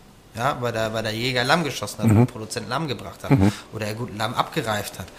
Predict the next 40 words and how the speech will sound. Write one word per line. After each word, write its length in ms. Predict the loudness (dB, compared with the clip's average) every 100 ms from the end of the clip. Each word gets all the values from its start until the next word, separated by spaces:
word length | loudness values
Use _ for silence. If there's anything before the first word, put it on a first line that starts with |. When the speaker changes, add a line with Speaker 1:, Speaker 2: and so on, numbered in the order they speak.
| -2
Speaker 2:
Mhm. 180 | 2 2 0
Speaker 1:
Dann 120 | -6
ist 140 | -4 -4
es 120 | -2
ja 100 | -4
für 160 | -2
uns 220 | -2 0 -2
viel 260 | -2 -4
toller, 420 | 0 2 4 2 2
das 200 | 2 2
Fleisch 340 | 2 0 -2 -2
zu 140 | -4
nehmen, 240 | -2 -2 -4
als 140 | -6
dann 120 | -4
zu 100 | -4
sagen, 180 | -2 0
nee, 120 | 0
jetzt 200 | -2 -2
muss 240 | 0 2 2
ich 160 | -2
unbedingt 400 | -4 -4 -2 -2 -2
Rind 200 | 0 2
nehmen, 300 | 2 0 -2 -10 -18 -8
ähm, 180 | -4 -4 -2
weil 140 | -2
das 180 | 0 -2
das 140 | -2 -2
Gericht 300 | -2 -4 -4
ist. 280 | -6 -6 -6 -4
Das 220 | -4 -4 -8 -8
ist 160 | -2 0
ja 80 | 0
vollkommen 460 | 0 -2 -2 -4 -6 -14 -14 2
hirnverbrannt, 580 | 4 4 2 0 -6 -6
finde 260 | -8 -8
ich. 200 | -8 -10 -12 -4 6
Speaker 2:
Ja, 300 | 8 8 8
ist 140 | 8
aber 340 | 10 12 10